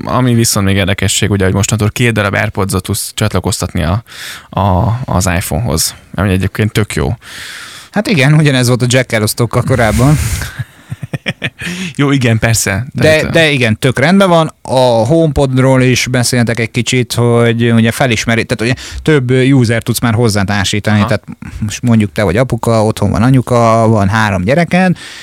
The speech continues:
Speaker 2: és ő érzékeli, hogy ki beszél hozzá, és hogyha azt mondod, hogy: „Játszd a favorite playlistemet”, tehát
Speaker 1: Aha.
Speaker 2: a kedvenc lejátszási listámat, akkor ő tudni fogja, hogy: „Hello, te Attila vagy, és neked le fogom játszani a,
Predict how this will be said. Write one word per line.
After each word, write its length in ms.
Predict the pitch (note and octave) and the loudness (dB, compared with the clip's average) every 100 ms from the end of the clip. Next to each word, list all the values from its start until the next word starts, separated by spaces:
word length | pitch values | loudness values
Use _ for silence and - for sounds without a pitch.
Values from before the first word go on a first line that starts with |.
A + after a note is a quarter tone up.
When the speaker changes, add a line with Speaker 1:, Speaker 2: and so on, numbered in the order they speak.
| - | -12
Speaker 2:
és 220 | - B2+ - | -4 -2 2
ő 160 | E3 | 2
érzékeli, 500 | F#3+ A#3 A#2 G2+ A2 | 2 2 2 0 0
hogy 100 | G2+ | -2
ki 100 | - | 0
beszél 360 | A2+ D3 - G#3 | 0 0 2 4
hozzá, 540 | G3+ G#3 G#3+ A3+ A3+ | 4 4 2 4 4
és 120 | F3 - | 2 2
hogyha 260 | D3 E3 | 2 2
azt 160 | E3+ - | 2 2
mondod, 320 | B2+ B2 A#2+ | 2 2 2
hogy: 220 | B2+ A#2+ - - - | 2 0 -2 -12 -2
„Játszd 420 | C3 B2 A#2+ A#2 | 0 2 0 0
a 300 | A#2 A2+ A2 | 0 2 0
favorite 420 | A2 C3 G#2 G2+ - | 0 0 0 -2 0
playlistemet”, 680 | C#3 D#3 E3+ - F3+ F3+ | 2 2 2 2 2 4
tehát 140 | D#3 A#2+ | 4 2
Speaker 1:
Aha. 100 | A#2 | 0
Speaker 2:
a 40 | |
kedvenc 400 | B2+ A#2+ G#2+ G2 | 0 0 0 -2
lejátszási 480 | C3 A#2 G2+ G#2+ B2+ | 0 0 -2 -4 -2
listámat, 560 | E3 - A#3 A3+ A3+ A3 | 0 0 0 2 2 0
akkor 220 | - G#3+ | 0 0
ő 80 | G3+ | 0
tudni 300 | A3 B2 A2 | 0 0 0
fogja, 460 | - G3 G#3+ G#3 | 0 2 2 4
hogy: 220 | G3 F#3 - - - | 4 2 0 -6 -2
„Hello, 200 | C3+ A#2 | 0 0
te 140 | - | 0
Attila 360 | C3+ G3 A#3+ A#3 | 0 0 2 4
vagy, 320 | A#3 A3+ G#3+ - - | 4 2 -2 -10 -8
és 200 | D#3+ - | -8 -6
neked 300 | D3 B2+ B2 | -6 -4 -2
le 120 | C3 | -2
fogom 300 | A#2+ A#2+ A#2 | 0 0 2
játszani 600 | C3 C#3 A#2 - B2 B2 | 2 2 0 0 2 2
a, 340 | B2 A#2 A#2+ | 2 2 2